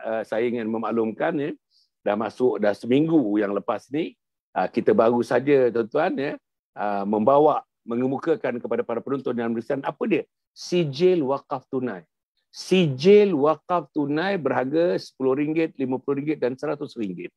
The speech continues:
Apa guna sijil wakaf tunai ni? Tuan-tuan dapatkan sijil ni sepuluh ringgit pun boleh, lima puluh ringgit pun boleh, seratus ringgit pun boleh. Untuk menjadi dana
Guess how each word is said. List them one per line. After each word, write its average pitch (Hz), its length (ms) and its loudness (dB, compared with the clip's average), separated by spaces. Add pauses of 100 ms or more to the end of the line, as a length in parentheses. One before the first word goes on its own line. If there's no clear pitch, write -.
(560)
Apa 175 240 4
guna 233 160 4
sijil 196 320 6
wakaf 196 240 2
tunai 202 240 0
ni? 269 160 -2
Tuan-tuan 208 320 -2
dapatkan 220 480 -2
sijil 214 240 -2
ni 226 160 -2
sepuluh 165 320 -2
ringgit 170 320 -2
pun 143 160 -4
boleh, 120 320 -4 (160)
lima 170 240 0
puluh 190 240 -2
ringgit 175 240 -4
pun 135 160 -4
boleh, 123 160 -4
seratus 208 400 -6
ringgit 233 320 -6
pun 143 160 -2
boleh. 107 240 -2 (480)
Untuk 151 640 0
menjadi 127 720 0
dana 147 960 -2